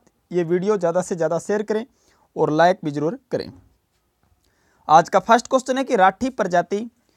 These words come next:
कौन सी दो गायों की संकर प्रजाति है? बहुत ही इंपॉर्टेंट क्वेश्चन है।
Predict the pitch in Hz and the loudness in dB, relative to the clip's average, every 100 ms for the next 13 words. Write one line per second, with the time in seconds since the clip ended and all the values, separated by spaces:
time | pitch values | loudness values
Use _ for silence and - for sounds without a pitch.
0 | _ _ _ _ 254 311 285 294 214 233 | _ _ _ _ 0 0 -2 -6 2 2
1 | 208 190 220 226 233 233 196 196 214 180 | 4 0 0 -4 -6 -6 -8 -4 -4 -4
2 | 139 117 117 120 120 156 190 233 226 233 | -4 -6 -6 -8 -2 -2 -2 -6 -2 -4
3 | 226 247 233 240 254 262 | -4 -8 -6 -6 -6 -8